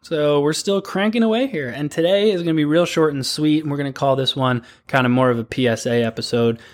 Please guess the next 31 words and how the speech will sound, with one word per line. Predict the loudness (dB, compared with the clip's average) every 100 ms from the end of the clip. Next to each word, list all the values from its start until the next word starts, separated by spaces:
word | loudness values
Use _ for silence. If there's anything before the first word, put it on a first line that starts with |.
| _
because | -6 -2 0 0 0
I | -2 -2
think | -2 -2
that | -2
it's | -2
a | -4
Pinterest | 0 0 0 -2
service | -4 -4 -4 -4
announcement | -4 -4 -4 -8
'cause | -8 -4
we're | -2
gonna | -2
talk | 0 0 2
about | 0 0 0 -2 -6 -12
the | -10
benefits | 0 0 0 -2 -4
of | -2
using | -2 -2 -2
Pinterest. | -4 -4 -6
So | 0 2 2 -2 -16 -20 -20 _
recently | 0 0 0 -2 -2
I've | 0
started | 0 0
to | 0
dive | 0 0
more | 0 -2 0
and | 0
more | 0 0
into | -2 -4
Pinterest | -8 -8 -8 -8
advertising. | -2 0 0 0 0 2 0 -2